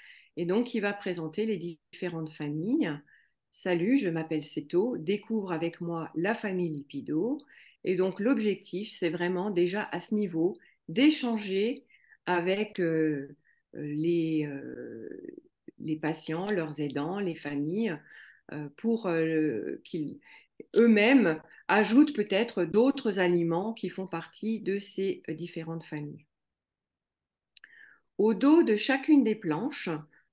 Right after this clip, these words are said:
on va retrouver les informations, euh, qui concernent ces aliments et ces informations sont exprimées en langage simple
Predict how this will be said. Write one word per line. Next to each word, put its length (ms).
on 140
va 200
retrouver 1000
les 280
informations, 1000
euh, 100
qui 140
concernent 800
ces 400
aliments 600
et 420
ces 280
informations 640
sont 200
exprimées 540
en 100
langage 520
simple 680